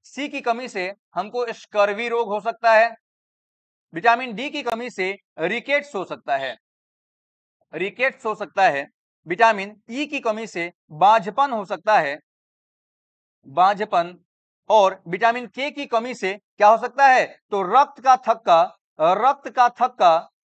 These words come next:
नहीं जमेगा, थक्का नहीं जमेगा। कहाँ नहीं जमेगा? तो शरीर अगर कहीं पे कट जाता है तो उसके बाद जब रक्त निकलना शुरू होगा तो उसका रक्त का थक्का ही नहीं जमेगा।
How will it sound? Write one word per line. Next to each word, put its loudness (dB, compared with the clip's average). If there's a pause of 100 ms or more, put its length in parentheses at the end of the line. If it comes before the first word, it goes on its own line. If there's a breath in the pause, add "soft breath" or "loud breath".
(100)
नहीं -2
जमेगा, -4 (1120)
थक्का 0 (160)
नहीं -4
जमेगा। -2 (340)
कहाँ 0
नहीं -6
जमेगा? 2 (360)
तो -2
शरीर -6 (320)
अगर 2
कहीं -2
पे -2
कट 0
जाता 2
है 0 (240)
तो -8
उसके -4
बाद 4
जब 0
रक्त 0
निकलना -4
शुरू -4
होगा 4
तो -6
उसका 0
रक्त 4
का 2
थक्का 0
ही 2
नहीं -4
जमेगा। 0